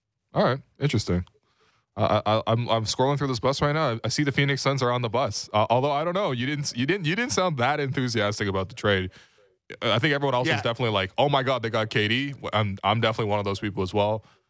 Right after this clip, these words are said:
Speaker 1: But, and I think from, I was listening to your show and you were like, "Well, you know, so they did give up quite a bit to, to do this."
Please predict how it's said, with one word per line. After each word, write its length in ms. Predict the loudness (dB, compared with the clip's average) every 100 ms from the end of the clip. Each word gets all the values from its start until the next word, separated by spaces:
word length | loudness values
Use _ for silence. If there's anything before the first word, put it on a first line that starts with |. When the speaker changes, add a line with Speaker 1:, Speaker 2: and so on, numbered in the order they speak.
| _ -6
Speaker 1:
But, 240 | 0 0 2
and 160 | 0
I 60 | 0
think 160 | 0 0
from, 200 | 0 0
I 160 | 0 -2
was 120 | -2
listening 200 | -2 -4
to 60 | -2
your 140 | -2
show 160 | -2 -4
and 80 | -4
you 60 |
were 60 | -4
like, 160 | -4
"Well, 200 | -2 -4
you 120 | -4 -2
know, 220 | -2 -4 _
so 160 | -14 -2
they 140 | 0
did 180 | 2 2
give 200 | 0 0
up 140 | -2 0
quite 180 | 0 0
a 40 |
bit 260 | -2 -4 -4
to, 120 | -6
to 200 | -2 0
do 160 | 0 -2
this." 280 | -4 -10